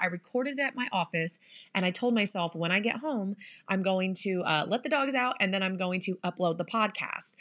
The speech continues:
because there's a time sensitive announcement on the podcast. And then got home, let the dogs out, ate dinner, watched T V with my husband, had to catch up on The Handmaid's Tale, uh, opened up my QuickBooks account, went to bed feeling very accomplished, woke up at six o'clock this morning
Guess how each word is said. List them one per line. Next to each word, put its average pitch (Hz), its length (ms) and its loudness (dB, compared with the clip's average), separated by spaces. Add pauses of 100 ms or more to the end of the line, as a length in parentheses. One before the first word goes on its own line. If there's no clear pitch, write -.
(140)
because 214 240 4
there's 185 220 2
a 170 40 -2
time 208 540 0
sensitive 175 540 4
announcement 208 580 0
on 170 160 0
the 175 60 -6
podcast. 202 560 -2
And 185 120 0
then 180 320 0 (1080)
got 185 180 4
home, 226 520 2 (460)
let 180 160 0
the 214 60 2
dogs 202 300 4
out, 202 340 2
ate 180 220 2
dinner, 185 640 0
watched 170 320 2
T 220 80 0
V 202 100 -2
with 202 140 -2
my 202 100 0
husband, 190 680 0 (320)
had 160 160 2
to 196 60 2
catch 202 220 4
up 214 140 4
on 220 100 2
The 254 60 4
Handmaid's 220 480 4
Tale, 202 640 2 (240)
uh, 156 520 4
opened 208 240 0
up 240 100 0
my 233 120 2
QuickBooks 262 500 2
account, 247 420 -2
went 214 160 0
to 226 80 6
bed 214 260 2
feeling 202 420 -4
very 196 200 2
accomplished, 180 680 -4
woke 196 220 -6
up 208 140 -6
at 208 80 -4
six - 260 4
o'clock 185 280 -4
this - 180 2
morning 302 320 -6